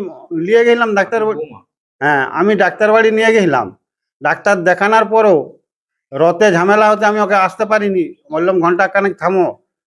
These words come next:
Speaker 1: এক ঘন্টা থামতে যেয়ে আমাকে এক জায়গায় বস-, দাঁড় করে দিয়ে ও বসলো। বসে আমি এবারে ওকে দুটো নাড়ু দিয়েছি। নাড়ুগুলা নিয়ে আমি বললাম, "তাহলে ওদিকে দিবে যাও।" নাড়ুগুলা দিতে গেছি, আহ, দিয়ে আর,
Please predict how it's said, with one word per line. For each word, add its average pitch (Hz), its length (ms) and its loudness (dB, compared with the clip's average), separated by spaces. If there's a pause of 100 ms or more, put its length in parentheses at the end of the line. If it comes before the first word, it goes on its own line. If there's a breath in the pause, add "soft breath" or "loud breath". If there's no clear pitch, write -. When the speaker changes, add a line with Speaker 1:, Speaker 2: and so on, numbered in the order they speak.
(160)
Speaker 1:
এক 156 180 -4
ঘন্টা 185 300 2
থামতে 190 420 -2
যেয়ে 226 220 2
আমাকে 190 300 0
এক 190 140 2
জায়গায় 196 260 2
বস-, 180 520 0
দাঁড় 170 200 -2
করে 202 200 -8
দিয়ে 220 160 -2
ও 214 100 -2
বসলো। 202 460 -2
বসে 208 400 -4
আমি 196 240 0
এবারে 202 300 0 (320)
ওকে 175 200 0
দুটো 208 240 0
নাড়ু 202 260 2
দিয়েছি। 233 480 -2 (340)
নাড়ুগুলা 190 400 0
নিয়ে 208 200 2
আমি 202 140 0
বললাম, 202 220 -2
"তাহলে 196 160 0
ওদিকে 202 220 0
দিবে 214 260 0
যাও।" 113 260 -4 (440)
নাড়ুগুলা 190 380 0
দিতে 190 300 -2
গেছি, 262 380 -2 (200)
আহ, 147 420 0
দিয়ে 208 360 2
আর, 190 160 2